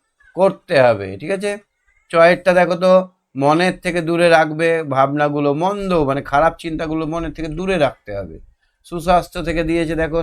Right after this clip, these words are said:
স্নান করবে, হাত পা, হাত পা পোশাক পরবে, ঠিক হাত পা ধোবে, স্নান করতে হবে আর হাত পা ধুতে হবে। সুস্বাস্থ্য থেকে আর একটা কোশ্চেন দেখো, চলবে যখন দেখবে চতুর্দিক,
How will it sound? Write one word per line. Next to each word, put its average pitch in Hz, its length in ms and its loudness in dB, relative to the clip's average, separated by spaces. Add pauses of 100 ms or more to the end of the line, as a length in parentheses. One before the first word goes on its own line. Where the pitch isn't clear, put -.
স্নান 151 280 -2
করবে, 160 320 -4 (100)
হাত 147 140 -2 (100)
পা, 165 140 2 (800)
হাত 135 240 -4
পা 156 160 -2
পোশাক 147 280 -4 (100)
পরবে, 143 220 -2 (100)
ঠিক 123 140 -6 (300)
হাত 113 240 -6
পা 147 100 -2
ধোবে, 135 420 2 (680)
স্নান 113 220 -8
করতে - 260 -6
হবে 175 200 0
আর 156 120 8
হাত 127 180 0
পা 147 60 0 (100)
ধুতে 165 320 0
হবে। 120 220 4 (1300)
সুস্বাস্থ্য 170 420 2
থেকে 175 180 2
আর 170 120 8
একটা 175 180 -2
কোশ্চেন 170 300 -4
দেখো, 170 140 2 (100)
চলবে 165 260 0 (100)
যখন 165 280 0 (180)
দেখবে 156 380 -2 (320)
চতুর্দিক, 139 540 -4